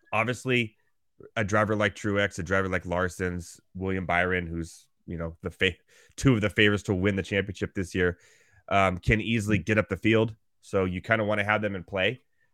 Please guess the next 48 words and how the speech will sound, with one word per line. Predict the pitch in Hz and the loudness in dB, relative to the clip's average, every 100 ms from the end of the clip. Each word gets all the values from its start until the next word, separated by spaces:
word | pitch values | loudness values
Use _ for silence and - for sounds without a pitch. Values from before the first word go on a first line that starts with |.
| _ | _
But | 233 - | 0 0
I'm | 127 | 0
kind | 123 156 151 | 2 2 4
of | |
doing | 147 143 123 | 2 0 -2
k-, | 113 | -6
kind | - 127 | -4 -2
of | 107 | 0
a | |
mix | 101 113 - | 0 -2 -4
because | - - 101 - | -8 -4 -4 -4
a | 107 | -2
lot | 107 156 | 2 2
of | |
these | 147 113 | 2 2
guys | 120 117 | 2 2
I | 98 | 2
like | 98 110 | 0 0
in | 87 | -2
the | 82 | -2
top | 107 76 | -2 -2
five, | 92 101 107 - _ _ _ _ _ | 0 2 2 -4 _ _ _ _ _
um, | 95 92 87 85 | -6 -4 -4 -8
can | - 101 87 - _ _ _ _ _ _ _ _ - | -8 -8 -8 -12 _ _ _ _ _ _ _ _ -2
also | 120 - | 0 2
give | 98 107 92 | 0 0 0
you | |
dominator | 85 90 87 82 | 0 0 0 -8
points. | - 82 60 - | -10 -12 -12 -4
I | 131 | 0
wouldn't | 143 127 | 2 2
be | 131 | 0
surprised | - 139 - 113 110 90 | 2 0 4 6 6 4
if | 87 | -4
Hamlin | 98 104 92 82 | 2 2 2 -2
was | 85 82 | -4 -4
a | |
dominator | 82 87 82 80 80 78 | -2 -2 -2 -4 -6 -6
this | 78 80 | -8 -6
whole, | 82 80 - | -6 -6 -4
like, | 104 - _ _ _ _ - | -6 -6 _ _ _ _ -6
like, | 123 135 | -2 2
you | |
know | 127 | 2
what | |
I | |
mean? | 123 127 | 2 2
Like, | 110 90 | 2 0